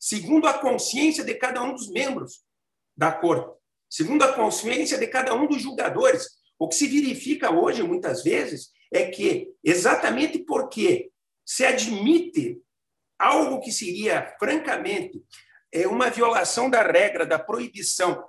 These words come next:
da ciência privada, está se admitindo, na realidade, que a função da corte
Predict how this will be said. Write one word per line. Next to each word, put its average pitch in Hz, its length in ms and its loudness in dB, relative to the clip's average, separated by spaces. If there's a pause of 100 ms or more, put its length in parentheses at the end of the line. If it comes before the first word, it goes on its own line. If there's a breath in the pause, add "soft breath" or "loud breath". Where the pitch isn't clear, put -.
(200)
da 175 140 4
ciência 170 460 2
privada, - 680 0 (1500 soft breath)
está 294 380 4
se 311 100 2
admitindo, 254 600 0
na 262 180 2
realidade, 233 800 0
que - 160 -4
a 240 120 -2
função 277 560 -2
da 202 140 2
corte - 640 -4